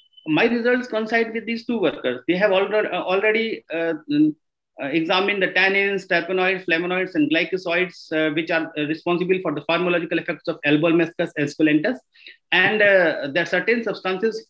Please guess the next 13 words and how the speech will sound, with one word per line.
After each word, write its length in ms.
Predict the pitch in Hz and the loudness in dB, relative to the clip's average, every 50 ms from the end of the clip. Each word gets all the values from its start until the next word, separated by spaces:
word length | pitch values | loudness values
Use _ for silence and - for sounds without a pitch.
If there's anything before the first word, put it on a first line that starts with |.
| _ | _
found 400 | 147 139 147 170 196 214 226 220 | -2 0 0 0 0 0 0 -2
in 240 | - - 196 202 196 | -2 -2 -2 0 0
the 140 | 202 190 - | -2 -2 0
okra 400 | 143 151 156 - 202 190 190 185 185 | 0 -2 -2 0 -2 -2 -2 0 0
pod, 200 | 170 165 160 147 | 0 0 2 2
that 160 | 151 147 160 | 0 2 2
is 140 | 160 156 147 | 2 2 4
mucilage, 720 | 151 160 175 170 - 190 180 180 185 190 185 185 - - - | 4 4 4 4 2 0 2 4 4 4 2 0 -4 -8 -6
okra 400 | 151 156 156 - 165 170 165 - - | -6 -6 -4 -4 -4 -4 -2 0 -2
pectin, 360 | 160 160 - - 180 180 180 | -2 -2 -2 -4 -4 -2 -2
and 160 | 175 156 - | -2 -2 -4
okra 300 | 143 139 - 165 170 165 - | -4 -4 -2 -4 -4 -2 0
fibers. 500 | 147 151 143 170 160 151 - - - | 0 0 2 2 0 0 -2 -8 -16